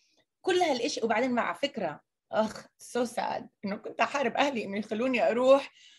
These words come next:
أكون مجتهدة كتير بالمدرسة. كنت حابة إنه أك-، آم، كنت عضو من ال student government، كنت ألعب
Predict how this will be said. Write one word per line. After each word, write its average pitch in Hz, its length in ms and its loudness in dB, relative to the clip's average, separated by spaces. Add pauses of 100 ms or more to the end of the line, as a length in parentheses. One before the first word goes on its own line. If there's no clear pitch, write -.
(140)
أكون 277 220 0
مجتهدة 247 460 2
كتير 254 260 -4
بالمدرسة. 214 800 0 (960)
كنت 240 160 -2
حابة 240 380 4
إنه 214 240 0
أك-، - 240 -2
آم، 180 600 6 (640)
كنت 226 240 0
عضو 233 360 0
من 208 220 -2
ال 185 120 -4
student 190 420 -4
government، 190 560 0
كنت 170 180 -8
ألعب 185 360 0